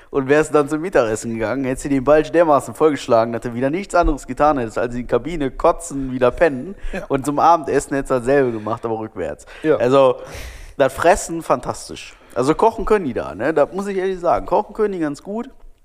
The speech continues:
Speaker 1: Ansonsten ist so, ich sag mal so, Kreuzfahren ist schon, das wird jetzt nicht mein erstes Hobby werden. Also, das, das jetzt nicht, weil das Problem ist ganz einfach, ähm,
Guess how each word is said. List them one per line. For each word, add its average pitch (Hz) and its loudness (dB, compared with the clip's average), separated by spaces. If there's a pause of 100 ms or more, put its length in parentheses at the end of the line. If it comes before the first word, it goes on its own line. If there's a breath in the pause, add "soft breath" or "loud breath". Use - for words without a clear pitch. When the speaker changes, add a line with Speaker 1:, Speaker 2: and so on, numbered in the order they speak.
(920 loud breath)
Speaker 1:
Ansonsten 165 -4
ist 175 -6
so, 165 -2 (360)
ich 123 -12
sag 147 -6
mal 170 0
so, 127 -6
Kreuzfahren 135 0
ist 135 -10
schon, 123 -8 (540 soft breath)
das 120 -8
wird 160 -4
jetzt 147 -4
nicht 165 -8
mein 135 -2
erstes 117 -6
Hobby 120 -4
werden. - -18 (580)
Also, 113 -4
das, 110 -12 (140)
das 117 0
jetzt 135 -6
nicht, 170 -8
weil 131 2
das 143 0
Problem 156 -4
ist 175 -10
ganz 139 -4
einfach, 147 -4 (420 loud breath)
ähm, 113 -8